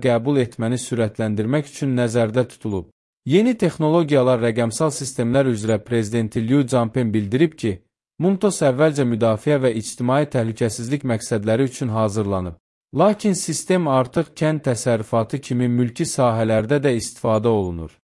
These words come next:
Misal olaraq, sistem keçən il Malayziyada yağlı palma plantasiyalarında pilotsuz ucuz aparatları, torpaq robotları və ot sensorları ilə avtomatlaşdırılmış məhsul yığımı həyata keçirib.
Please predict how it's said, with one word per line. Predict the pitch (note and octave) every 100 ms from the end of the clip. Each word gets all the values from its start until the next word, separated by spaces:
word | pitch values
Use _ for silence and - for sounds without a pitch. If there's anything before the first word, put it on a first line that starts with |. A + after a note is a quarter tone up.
| _ _
Misal | C#3+ C#3+ A#3+
olaraq, | G#3+ D3+ C#3 C#3 -
sistem | - C#3+ G#3 G3+
keçən | - C#3 D#3+
il | D3+ C#3+
Malayziyada | B2 B2 D3+ B2+ B2 G#2+
yağlı | G#2+ A2 A2 C3
palma | B2 A2+ A#2+ A#2
plantasiyalarında | A2+ A2 C#3 C3 B2 G#2+ G2+ G#2 A2
pilotsuz | - B2 A#2+ - D3 C#3+
ucuz | B2 D3+ -
aparatları, | B2 A#2 G#2+ - G#2 G#2 G#2 _ _ _
torpaq | D3 C#3+ G3+ F#3
robotları | E3 C3+ C3 C3+ C3 C#3+
və | B2+
ot | A2 F3 F3
sensorları | D3 C3 C#3 B2 A#2+ C#3
ilə | C#3+ A2+
avtomatlaşdırılmış | G#2+ - A2+ G#2+ A2 - A2+ A#2 D3+ C#3+
məhsul | B2 G#2+ - D#3+
yığımı | C3 A2+ A#2+ C3
həyata | A#2 G#2+ A2+
keçirib. | A#2 G#2+ - F#2